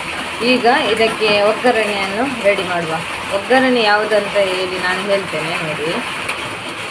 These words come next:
ಸ್ವಲ್ಪ ಇದಕ್ಕೆ ತೆಂಗಿನ ಎಣ್ಣೆಯನ್ನು ಹಾಕ್ತಾ ಇದ್ದೇನೆ, ಜಾಸ್ತಿ ಹಾಕುದಿಲ್ಲ, already ಆಗಲೇ ನಾನು ಎಣ್ಣೆ ಹಾಕಿದ್ದೇನಲ್ಲ,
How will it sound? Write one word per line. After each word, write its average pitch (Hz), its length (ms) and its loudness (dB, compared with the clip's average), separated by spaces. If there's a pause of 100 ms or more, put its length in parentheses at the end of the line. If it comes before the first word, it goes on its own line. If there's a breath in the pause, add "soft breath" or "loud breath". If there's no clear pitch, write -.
(400)
ಸ್ವಲ್ಪ 240 300 4
ಇದಕ್ಕೆ 226 500 4
ತೆಂಗಿನ 226 360 2
ಎಣ್ಣೆಯನ್ನು 202 420 2
ಹಾಕ್ತಾ 190 340 0
ಇದ್ದೇನೆ, 175 440 2
ಜಾಸ್ತಿ 226 400 4
ಹಾಕುದಿಲ್ಲ, 196 380 4
already 202 540 4
ಆಗಲೇ 196 380 2
ನಾನು 185 220 2
ಎಣ್ಣೆ 190 220 0
ಹಾಕಿದ್ದೇನಲ್ಲ, 185 680 2